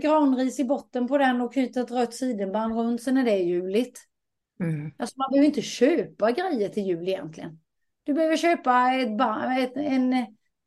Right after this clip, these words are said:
Speaker 1: en rulle med sidenband i den färgen du tycker om, och du behöver köpa lite granris eller lite mossa.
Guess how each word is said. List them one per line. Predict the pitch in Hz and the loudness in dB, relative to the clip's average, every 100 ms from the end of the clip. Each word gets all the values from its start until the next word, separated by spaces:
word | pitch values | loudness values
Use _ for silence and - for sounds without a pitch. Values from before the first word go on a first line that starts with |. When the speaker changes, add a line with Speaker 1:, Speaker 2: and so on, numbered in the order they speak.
| _ _ _ - | _ _ _ -4
Speaker 1:
en | 247 247 247 | -2 0 2
rulle | 247 262 208 | 4 4 4
med | 208 214 208 208 208 196 | 2 4 6 6 4 -2
sidenband | 254 233 185 175 185 202 208 | -4 -4 -2 -2 0 0 0
i | |
den | 208 202 202 | 0 0 0
färgen | 214 190 185 | -2 -2 -6
du | 180 | -8
tycker | 185 214 | -6 0
om, | 247 285 294 | 6 6 6
och | 277 269 | 4 2
du | 262 | 2
behöver | 254 254 | 0 0
köpa | 254 262 254 | -2 -2 -2
lite | 196 - 190 | -2 -2 0
granris | 214 214 180 185 170 | 0 0 -4 -6 -2
eller | 196 190 | 0 0
lite | 185 180 196 | -2 -4 -4
mossa. | 208 208 - | -4 -6 -12